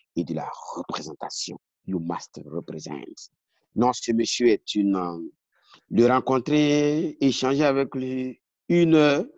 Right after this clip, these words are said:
euh, c'est comme si vous avez eu un carburant qui va vous tenir pendant dix ans. Donc, ce sont des gens qui nous ont beaucoup influencés et ce sont des écoles pour nous. Dans la sous-région,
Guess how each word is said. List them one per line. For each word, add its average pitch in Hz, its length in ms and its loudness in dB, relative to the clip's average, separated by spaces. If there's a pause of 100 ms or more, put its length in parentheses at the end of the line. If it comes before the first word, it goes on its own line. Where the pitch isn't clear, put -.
(460)
euh, 113 380 4
c'est - 400 -6
comme 127 200 -2
si 131 100 -4
vous 135 120 2
avez 113 200 0
eu 117 100 0
un 123 100 -2
carburant 101 520 -2
qui 104 120 -10
va 104 100 -4
vous 101 140 -4
tenir 98 320 -4
pendant 95 240 -10
dix 90 400 -10
ans. - 120 -20 (640)
Donc, 98 120 -10
ce 92 100 -12
sont 110 140 -6
des 98 140 -2
gens 92 180 -8
qui 92 120 -12
nous 87 200 -12
ont 82 100 -10
beaucoup 85 460 -10
influencés 87 580 -12 (400)
et 87 220 -8
ce 87 140 -12
sont 98 160 -8
des 87 240 -6
écoles 82 220 -8
pour 87 160 -12
nous. 87 160 -12 (280)
Dans 120 120 0
la 123 120 2
sous-région, 139 640 0